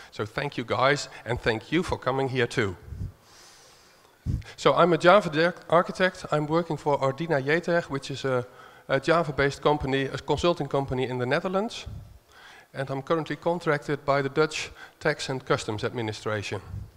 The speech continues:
where I'm working on migrating, uh, legacy applications in, uh, Power Builder and Sy-, and, uh, Sybase,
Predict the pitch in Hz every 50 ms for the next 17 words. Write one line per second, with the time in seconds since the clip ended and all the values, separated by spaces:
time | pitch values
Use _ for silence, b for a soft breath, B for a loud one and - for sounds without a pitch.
0 | - - - _ _ _ _ _ _ _ - - - 147 139 131 131 127 127 123
1 | 143 160 180 175 170 151 135 131 131 131 127 131 135 143 143 147 156 151 - 143
2 | 135 131 B B B B B B B B - 127 135 139 143 170 170 175 - -
3 | 156 135 - - 143 - - 131 131 139 - - 139 127 131 123 - 123 131 131
4 | 131 123 120 117 - - 156 165 165 143 135 143 135 127 117 113 113 110 - -
5 | 143 - - 156 147 139 127 123 123 120 117 113 110 - - 165 170 170 160 -
6 | 143 135 147 170 160 -